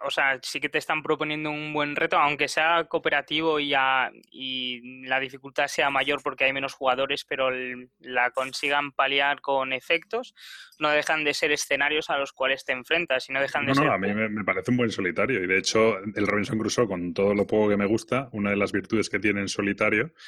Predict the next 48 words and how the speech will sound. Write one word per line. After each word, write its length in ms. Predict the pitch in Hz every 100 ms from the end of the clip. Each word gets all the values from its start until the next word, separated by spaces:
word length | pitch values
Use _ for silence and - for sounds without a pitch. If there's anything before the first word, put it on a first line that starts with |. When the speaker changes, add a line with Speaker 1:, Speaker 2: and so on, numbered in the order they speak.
| - -
Speaker 2:
es 100 | 101
que 100 | - 120
tiene 140 | 127
unas 120 | 110 101
reglas 240 | 110 104
específicas 480 | 104 - 98 107 98
en 60 | 98
solitario 480 | 101 104 117 117 101
y 100 | 98
un, 320 | 101 101 101 - - - _ _ - - _ _ -
un 180 | 135
apaño, 420 | 117 - 143 147 131
¿no? 120 | 165
Que 100 | 131
mete 260 | 110 107
al, 760 | 107 107 107 107 104 104 98 98 104
mete 300 | 107 107 104
a, 440 | 101 98 98 95
a 80 | 98
un, 320 | 104 104 101
como 200 | 98 101
a 20 | 98
un 100 | 98
bot 460 | 139 165 175 170
y 80 | 117
mete 220 | 101 98
a 60 | 104
otro, 460 | 101 98 95 92
el 240 | 95 95 92
perro 420 | - 135 135 135
también, 300 | 110 107 135
y 60 | 110
te 180 | 95
mete 200 | 95 101
una 120 | 113 107
serie 220 | 120 117
de 80 | 113
cosas 440 | 123 95 - _ _ _ _ _
que 100 | 113
cambia 360 | - 107 113 117
el 80 |
juego 280 | 113 127 139
y 40 | 139
te 80 | 113
permite 320 | 95 98 104
jugar 200 | 107 104
en 80 | 101
solitario. 960 | 104 104 110 110 123 123 113 101 92